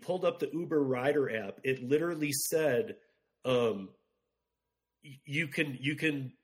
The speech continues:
call for a car, or you can try back in fifteen minutes. We're extremely busy. We don't know if we can get you one before that.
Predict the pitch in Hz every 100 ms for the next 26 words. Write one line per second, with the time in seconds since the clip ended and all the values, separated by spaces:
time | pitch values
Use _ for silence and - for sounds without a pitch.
0 | - 139 143 165 190 180 - 131 117 123
1 | 127 - _ _ _ 165 180 170 160 160
2 | 143 156 151 139 139 139 127 - 147 143
3 | - 143 127 135 117 - 127 117 - -
4 | - 139 139 131 127 123 120 117 113 120
5 | 120 120 120 113 131 117 120 113 - 117
6 | 110 104 101 - 107 101 92 87